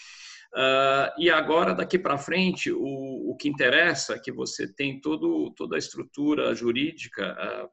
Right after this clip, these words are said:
pra começar a discutir o que é importante, que é a segurança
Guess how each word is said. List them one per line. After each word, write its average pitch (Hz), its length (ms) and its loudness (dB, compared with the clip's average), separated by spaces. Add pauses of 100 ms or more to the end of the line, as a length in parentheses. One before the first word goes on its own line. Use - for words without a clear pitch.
pra 127 380 2
começar 131 920 -2
a 123 80 0
discutir 127 540 -10
o 143 120 -4
que - 140 -4
é - 20 0
importante, 139 720 -4
que 139 120 -4
é 127 40 2
a 123 60 0
segurança 131 560 -2